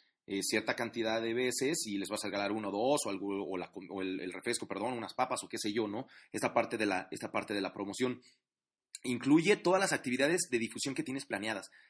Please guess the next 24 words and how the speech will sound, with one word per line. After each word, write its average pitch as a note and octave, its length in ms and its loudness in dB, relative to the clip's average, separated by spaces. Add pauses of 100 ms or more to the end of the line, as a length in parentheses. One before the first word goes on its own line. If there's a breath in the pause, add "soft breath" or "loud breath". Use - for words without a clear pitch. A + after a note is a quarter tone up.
(260 soft breath)
¿no? A2 300 -2
Este, A2 240 -4
¿cómo C#3+ 160 2
va D#3+ 80 6
a D3 40 0
ser E3 100 4
tu C3 100 -2
lanzamiento? A2+ 720 -4 (320)
¿Y G#2+ 80 -8
cómo C3 200 2
lo B2+ 60 6
vas C3 140 2
a C3+ 40 0
difundir? A2+ 460 0
Evidentemente A2+ 480 -2
por G2 160 -6
redes G#2 180 -4
sociales C#3 560 0
o A2 60 -2
a - 20 -2
lo G#2+ 80 -4
mejor A2 220 -6
algún A2 180 -4
periódico, G#2+ 520 -2